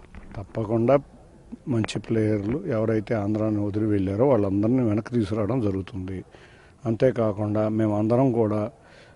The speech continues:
ముఖ్యంగా పదమూడు జిల్లాల్లో, అంటే పాత పదమూడు జిల్లాల్లో అన్ని చోట్ల క్రికెట్ డెవలప్ అయ్యే విధంగా చూస్తాం. గ్రౌండ్ లేని చోట గ్రౌండ్లు,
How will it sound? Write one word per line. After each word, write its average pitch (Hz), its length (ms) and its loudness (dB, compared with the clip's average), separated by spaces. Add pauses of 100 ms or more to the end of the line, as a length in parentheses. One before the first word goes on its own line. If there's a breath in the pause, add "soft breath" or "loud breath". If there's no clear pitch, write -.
(140)
ముఖ్యంగా 170 380 6
పదమూడు 160 560 10
జిల్లాల్లో, 123 600 8 (160)
అంటే 123 160 4
పాత 120 340 4
పదమూడు 131 460 6
జిల్లాల్లో 113 560 6
అన్ని 135 420 6 (120)
చోట్ల 135 260 4
క్రికెట్ 131 440 -2
డెవలప్ 113 360 4
అయ్యే 113 160 2
విధంగా 110 340 2 (100)
చూస్తాం. 104 420 -2 (480 soft breath)
గ్రౌండ్ 127 360 4
లేని 123 240 4
చోట 113 120 0
గ్రౌండ్లు, 110 540 0